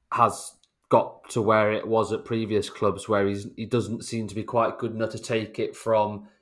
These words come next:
threatening the playoffs to really getting in the mix. And we've spoken before about the number of kind of repetitive things that are happening season on season, like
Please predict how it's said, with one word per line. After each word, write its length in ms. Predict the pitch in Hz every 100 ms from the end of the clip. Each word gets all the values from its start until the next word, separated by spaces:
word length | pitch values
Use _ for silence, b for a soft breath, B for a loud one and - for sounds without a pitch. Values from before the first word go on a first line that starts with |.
| B
threatening 420 | - 123 - 107
the 80 | 104
playoffs 480 | 101 117 107 101 -
to 100 | 113
really 440 | 104 113 113 104
getting 280 | 104 101 104
in 140 | 107 107
the 80 |
mix. 680 | 110 120 - - - - - b b
And 160 | 104 104
we've 160 | 110 -
spoken 420 | - 113 - 104
before 280 | 101 - 110
about 180 | 104 -
the 60 |
number 300 | 104 104 101
of 80 | 98 - -
kind 300 | 113 104 98
of 100 | 92 107
repetitive 600 | - 113 - - 113 -
things 280 | 110 104
that 80 | 107
are 60 | 85
happening 340 | - - 98
season 380 | 95 113 101 95
on 140 | 98 98
season, 380 | 113 107 98
like 200 | 98 95